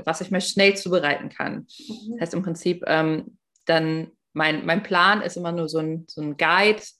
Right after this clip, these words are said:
Speaker 1: aber das ist halt nichts Fixes. Es ist
Speaker 2: Mhm.
Speaker 1: was, worauf ich zurückgreifen kann, ähm, wenn jetzt zum Beispiel auch mal der Alltag irgendwie total stressig ist, wo ich weiß, hey, ich hab hier was und, ähm, kann mich nochmal bewusster damit auseinandersetzen, weil ich weiß, so,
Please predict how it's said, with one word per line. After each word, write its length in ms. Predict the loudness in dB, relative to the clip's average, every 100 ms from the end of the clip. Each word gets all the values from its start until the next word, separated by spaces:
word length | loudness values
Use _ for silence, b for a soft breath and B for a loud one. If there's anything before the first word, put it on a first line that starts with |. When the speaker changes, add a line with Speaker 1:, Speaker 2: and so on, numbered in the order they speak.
| b b b b
Speaker 1:
aber 160 | 2 2
das 140 | 2
ist 120 | 0
halt 160 | 0 2
nichts 240 | 0 -2
Fixes. 640 | -6 -8 -6 -2 -2 -2 -6
Es 220 | -6 -4
ist 120 | 0
Speaker 2:
Mhm. 40 |
Speaker 1:
was, 200 | 0 2
worauf 340 | 0 2 2 0
ich 100 | -4
zurückgreifen 580 | -4 -2 0 -2 -2 -4
kann, 480 | 0 0 -2 -4 B B B _ _
ähm, 640 | 4 4 4 0 -2 -6 _ 0
wenn 200 | 2 4
jetzt 160 | 2
zum 80 | -2
Beispiel 200 | 0 0
auch 160 | -2 0
mal 500 | 2 4 2 0 -8 _ _ _
der 200 | -2 2
Alltag 280 | 2 0 -4
irgendwie 240 | -6 -8
total 320 | -10 -4 -2 -2
stressig 420 | -2 -2 0 -2
ist, 200 | -2 -2
wo 40 |
ich 120 | -4 -2
weiß, 280 | -4 -2
hey, 120 | 0 2
ich 160 | 0 -2
hab 120 | 0
hier 100 | 2
was 400 | 2 0 -6 b b b b _
und, 500 | 4 6 6 2 0 2
ähm, 500 | 4 2 0 -6 _ _
kann 320 | -4 -4 -4 -14 _ -2
mich 240 | -2 0
nochmal 200 | 0 0
bewusster 420 | 0 0 2 2
damit 240 | 2 0 -2
auseinandersetzen, 720 | -2 -2 0 0 -2 -4 -4
weil 120 | -4
ich 120 | -2
weiß, 460 | 2 2 2 -2 -12
so, 360 | -4 2 2